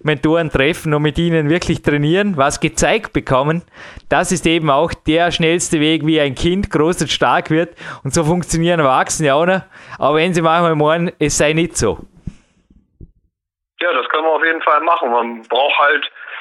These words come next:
Speaker 2: denke ich, immer mal wieder Leute, die einen, ja, gehörig frusten, auch beim Training, um das, was weitergeht. Man braucht halt, ja, einfach Ziele. Und Leute, die stärker sind.
Speaker 1: Zuckerbrot und Peitsche ist von Andreas auf jeden Fall angesagt.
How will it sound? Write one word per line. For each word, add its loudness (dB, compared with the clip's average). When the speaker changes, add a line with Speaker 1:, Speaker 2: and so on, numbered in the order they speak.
Speaker 2:
denke -2
ich, -2
immer 0
mal 2
wieder 0
Leute, -2
die -2
einen, 0
ja, 0
gehörig 0
frusten, -6
auch 0
beim -2
Training, 0
um -2
das, -2
was 0
weitergeht. 0
Man -6
braucht -2
halt, 0
ja, -2
einfach -2
Ziele. -4
Und -14
Leute, -6
die -8
stärker -2
sind. -6
Speaker 1:
Zuckerbrot 0
und -2
Peitsche 2
ist -2
von 0
Andreas 2
auf 0
jeden 0
Fall 2
angesagt. 0